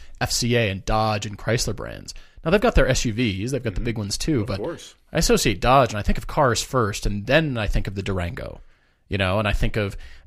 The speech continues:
Speaker 1: Acura. And what about Aston Martin and Ferrari and,
Speaker 2: Mm,
Speaker 1: you know, all
Speaker 2: mm.
Speaker 1: these companies that will never make an S U V, and then Lamborghini goes, "Plop, here
Speaker 2: Yeah.
Speaker 1: you go.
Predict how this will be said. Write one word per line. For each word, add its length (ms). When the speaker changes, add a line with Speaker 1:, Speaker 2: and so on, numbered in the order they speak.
Speaker 1:
Acura. 560
And 360
what 180
about 360
Aston 380
Martin 480
and 180
Ferrari 640
and, 100
Speaker 2:
Mm, 320
Speaker 1:
you 80
know, 80
all 80
Speaker 2:
mm. 60
Speaker 1:
these 180
companies 400
that 180
will 180
never 320
make 200
an 80
S 160
U 40
V, 160
and 80
then 100
Lamborghini 520
goes, 220
"Plop, 420
here 100
Speaker 2:
Yeah. 80
Speaker 1:
you 40
go. 340